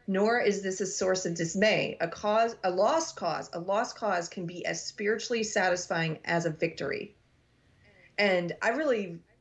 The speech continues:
I really identified with that, or that resonated with me, because I, I agree with that character. I understand the other character's point of view too. He says, "Not me, sorry." <laughs> But, um, but I, I understand that because I do, be-,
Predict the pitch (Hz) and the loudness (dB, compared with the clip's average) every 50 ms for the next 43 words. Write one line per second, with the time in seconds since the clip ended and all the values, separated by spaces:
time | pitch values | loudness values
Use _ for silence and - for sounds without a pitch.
0 | _ _ _ - 202 240 262 302 277 226 185 175 170 190 214 240 247 233 - 180 | _ _ _ -4 -2 -2 0 0 2 2 2 0 0 0 0 0 0 0 0 0
1 | 170 165 160 156 - 160 160 160 156 156 156 - 196 190 190 - 185 185 185 190 | 0 0 -2 -4 -2 0 0 0 0 -2 -2 -2 -2 -2 0 0 0 0 0 -2
2 | 175 165 156 156 151 156 156 160 160 165 160 165 165 - - 208 180 170 160 160 | -4 -4 -4 -4 -6 -6 -6 -4 -4 -4 -4 -4 -6 -2 0 2 4 4 4 2
3 | 165 - - - - _ _ _ _ _ _ _ _ _ _ _ _ _ _ _ | -2 -6 -12 -16 -18 _ _ _ _ _ _ _ _ _ _ _ _ _ _ _
4 | _ _ 196 - - - - - - _ _ - 202 247 277 240 208 214 240 262 | _ _ -8 -8 -8 -12 -18 -20 -20 _ _ -2 2 2 2 2 2 -2 -2 -2
5 | 226 214 214 196 170 156 - - 196 170 165 165 - 165 135 165 208 226 220 208 | -2 0 0 0 0 0 -2 -2 -2 -2 -2 -2 -4 -4 0 0 0 2 0 -2
6 | 202 - - 196 185 180 175 170 170 170 170 175 170 - 180 165 160 165 165 160 | -4 -2 -4 -2 -2 -2 -2 0 0 0 0 0 -2 -2 -4 -4 -2 -4 -6 -6
7 | - - 165 156 151 165 165 165 160 - 185 165 165 202 196 - - 170 151 151 | -6 -6 -6 -4 -2 0 0 0 0 0 0 2 2 2 2 4 4 2 2 2
8 | - 175 - - - 202 214 175 151 156 160 190 185 180 156 160 170 190 220 - | 2 2 2 2 2 2 2 2 2 0 0 2 4 4 4 2 0 -2 -4 -4
9 | - - 262 262 262 - 294 311 - - - - - - - 523 508 - - - | 0 0 0 0 2 0 0 0 0 -2 -10 -12 -14 -12 -12 -12 -12 -14 -2 2
10 | 247 226 220 226 220 214 214 196 190 185 190 - - _ - - - _ - _ | 2 2 2 2 0 0 0 0 -2 -6 -10 -14 -18 _ -20 -20 -20 _ -6 _
11 | 233 233 226 226 254 262 262 254 - - 190 220 233 247 254 247 233 220 208 202 | 0 0 2 2 2 2 2 0 -2 -6 -4 -4 -2 -2 -2 -4 -4 -8 -10 -10
12 | - - 214 233 233 196 160 - 170 165 190 180 208 202 208 202 208 220 269 262 | -8 -8 -8 -6 -6 -6 -6 -8 -10 -12 -8 -4 -2 -2 -2 -2 -2 -4 -4 -4
13 | 220 | -6